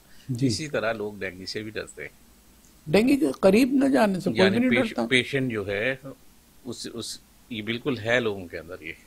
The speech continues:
Speaker 1: अच्छा, खौफ है।
Speaker 2: खौफ है।
Speaker 1: हाँ,
Speaker 2: और
Speaker 1: हाँ।
Speaker 2: जब तक खौफ की ये चीज जो है ये खत्म नहीं होगी या खौफ उनके दिल से नहीं निकल-, दिमाग से नहीं निकाला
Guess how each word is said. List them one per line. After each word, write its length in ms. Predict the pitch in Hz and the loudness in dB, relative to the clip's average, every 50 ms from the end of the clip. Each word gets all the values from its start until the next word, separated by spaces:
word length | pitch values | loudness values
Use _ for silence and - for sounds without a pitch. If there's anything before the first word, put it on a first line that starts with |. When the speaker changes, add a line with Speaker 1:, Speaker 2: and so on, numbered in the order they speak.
| - - | -6 0
Speaker 1:
अच्छा, 280 | - 151 151 - - 175 | 0 0 0 2 0 0
खौफ 480 | - - - 170 170 175 165 165 - | 0 4 6 8 8 8 6 4 2
है। 240 | 147 139 143 143 131 | 4 6 8 8 8
Speaker 2:
खौफ 300 | 110 113 117 110 - - | 8 6 4 2 -4 -8
है। 240 | 101 90 76 82 - _ _ - | -8 -8 -8 -10 -14 _ _ 0
Speaker 1:
हाँ, 340 | - 165 170 170 160 147 131 | 4 4 6 6 4 2 2
Speaker 2:
और 140 | 113 107 113 | 2 0 0
Speaker 1:
हाँ। 80 | 117 | 0
Speaker 2:
जब 200 | 110 120 113 113 | -2 -4 -4 -2
तक 120 | - 165 151 | -4 -6 -6
खौफ 380 | - - 131 123 123 127 127 | -6 -8 -8 -6 -6 -6 -6
की 120 | - 147 143 | -6 -8 -4
ये 360 | 135 135 139 139 139 135 123 143 175 - - _ _ - - | -2 0 0 0 0 -2 -4 -8 -14 -20 -20 _ _ -18 -12
चीज 360 | - 117 113 117 123 127 117 | -8 -6 -4 -2 -4 -4 -4
जो 180 | 120 120 110 110 | -4 -4 -4 -2
है 360 | 101 104 101 104 113 117 117 | -2 -2 0 0 0 -2 -2
ये 60 | 113 | -6
खत्म 320 | 110 - - 110 - 131 123 | -10 -8 -8 -6 -4 -4 -4
नहीं 360 | 113 104 101 101 117 127 127 | -4 -4 -6 -4 -2 -2 -2
होगी 440 | 120 113 104 98 95 104 107 110 117 | -2 -4 -6 -6 -8 -10 -8 -6 -6
या 60 | 113 | -8
खौफ 340 | 107 - - 104 104 - - | -8 -8 -8 -8 -8 -8 -10
उनके 240 | 113 107 101 113 104 | -10 -8 -6 -6 -6
दिल 200 | 95 101 101 92 | -6 -8 -10 -8
से 180 | - - 117 | -6 -6 -4
नहीं 300 | 104 104 104 110 127 131 | -4 -6 -6 -6 -4 -4
निकल-, 240 | 123 113 - 110 101 | -4 -4 -6 -6 -6
दिमाग 280 | 107 98 101 101 101 104 | -4 -4 -2 -2 -4 -4
से 160 | - 117 107 | -4 -6 -6
नहीं 200 | 101 110 131 135 | -6 -4 -4 -4
निकाला 360 | 127 110 - 104 98 92 92 | -4 -4 -2 -2 -2 -2 -2